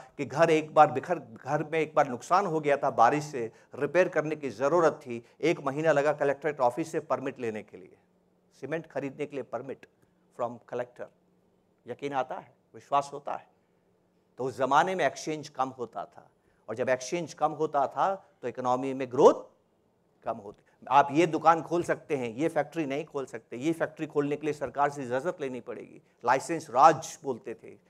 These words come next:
कभी शब्द सुना है आपने ये, लाइसेंस राज? जब तक सरकार ने उद्योगपति को ये नहीं कहा, और आप तो साक्षी हैं, आपका शहर तो ऑटोमोबाइल का शहर है,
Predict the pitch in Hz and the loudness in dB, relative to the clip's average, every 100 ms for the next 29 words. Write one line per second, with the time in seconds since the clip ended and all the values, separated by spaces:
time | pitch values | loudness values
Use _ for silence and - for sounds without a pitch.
0 | _ - 135 143 170 170 151 214 262 220 | _ -4 -2 2 2 2 0 4 6 4
1 | 185 135 101 - _ _ _ _ _ - | 0 -4 -6 -10 _ _ _ _ _ -6
2 | 123 123 - 143 - 113 131 107 - - | -4 -2 -4 -8 -4 0 0 -2 -10 -20
3 | _ _ _ _ _ - 131 185 - 196 | _ _ _ _ _ -2 2 4 4 2
4 | - 147 151 160 175 156 165 170 156 - | 2 0 8 8 8 4 2 2 0 -4
5 | 139 127 175 175 151 151 165 165 151 123 | -6 0 0 2 -2 0 -4 -2 -4 4
6 | 185 165 160 175 151 147 139 117 - - | 4 4 0 0 6 8 8 4 0 2
7 | 127 135 156 - 147 135 135 - 214 180 | 6 8 8 6 -2 0 0 -2 -2 2
8 | 143 139 139 135 151 160 139 135 165 160 | 2 2 -4 0 0 2 0 0 -2 0
9 | 151 143 143 123 139 147 175 127 110 | 0 0 -4 -6 -2 0 0 -2 -10